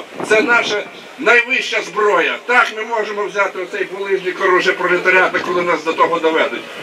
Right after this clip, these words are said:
О, і ми, і, і хлопці дово-, довели, що вони можуть це робити ефективно, як їхні батьки, діди робили, борючись за Україну. Але найліпша наша зброя, найсильніша зброя —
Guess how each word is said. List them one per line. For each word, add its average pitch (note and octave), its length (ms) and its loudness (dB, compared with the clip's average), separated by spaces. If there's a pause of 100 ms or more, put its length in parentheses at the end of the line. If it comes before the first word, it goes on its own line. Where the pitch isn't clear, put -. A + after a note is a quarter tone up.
(220)
О, E3 140 6
і F3+ 140 2
ми, F#3+ 120 0
і, F#3+ 380 2
і F#3 40 2
хлопці F#3+ 420 2
дово-, F#3+ 360 4
довели, F3+ 360 6
що - 120 4
вони F3 180 4
можуть F#3 360 4
це E3+ 80 6
робити D#3+ 440 4
ефективно, D3+ 580 2 (400)
як D#3+ 180 4
їхні F3+ 240 2
батьки, F3 340 2
діди F3 260 0
робили, D#3 380 0
борючись D3+ 440 0
за D#3 80 2
Україну. C#3 520 0 (420)
Але G#3 360 2 (180)
найліпша A#3 580 2
наша G3+ 280 -4
зброя, E3+ 560 2
найсильніша G#3+ 680 0
зброя — F3 360 2